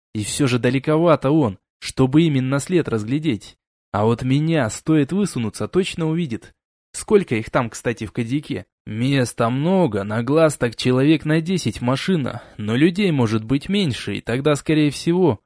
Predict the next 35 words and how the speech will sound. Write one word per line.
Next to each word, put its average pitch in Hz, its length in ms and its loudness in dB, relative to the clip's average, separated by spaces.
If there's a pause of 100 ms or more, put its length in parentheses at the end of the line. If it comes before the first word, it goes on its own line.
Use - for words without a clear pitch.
(240)
в 117 160 2
эту 170 220 4
сторону 139 460 4
наблюдает 127 640 0
пилот. 139 500 0 (300)
Может, 127 480 0
он 117 100 -2
даже 131 300 2
вообще 151 400 2
один, 147 340 -2 (100)
хоть 120 200 -2
и - 20 0
сомневаюсь. 175 880 0 (440)
А 104 120 0
если 123 380 2
двое, 139 400 4
то 120 180 0
он 143 200 2
бы 143 100 2
правые 151 440 6
виражи 165 380 4
закладывал, 127 720 0 (140)
чтобы 123 400 0
второй 139 340 2
смотрел. 107 540 -4 (400)
А 104 120 -2
если 147 360 2
трое, 180 320 6
то 110 180 2
уже 123 220 4
плевать. 147 540 0 (460)
До 120 300 0
чего 170 400 2
я 123 140 4
додумался? 160 720 -2